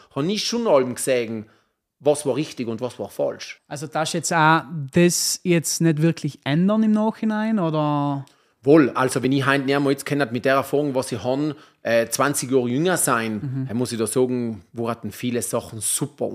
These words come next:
Speaker 1: einfach sein. Also dann bin ich mir sicher, dass ich das Dreifache kenner gewinn, wie das, was ich gewonnen han. Aber leider hat mir viele Sachen niemand gesagt und muss erst da,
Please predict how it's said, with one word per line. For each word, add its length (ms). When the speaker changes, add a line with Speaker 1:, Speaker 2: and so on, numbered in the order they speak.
Speaker 1:
einfach 280
sein. 300
Also 220
dann 180
bin 140
ich 40
mir 120
sicher, 420
dass 220
ich 280
das 300
Dreifache 680
kenner 300
gewinn, 580
wie 100
das, 220
was 160
ich 80
gewonnen 340
han. 220
Aber 360
leider 420
hat 220
mir 260
viele 260
Sachen 640
niemand 320
gesagt 340
und 200
muss 200
erst 320
da, 220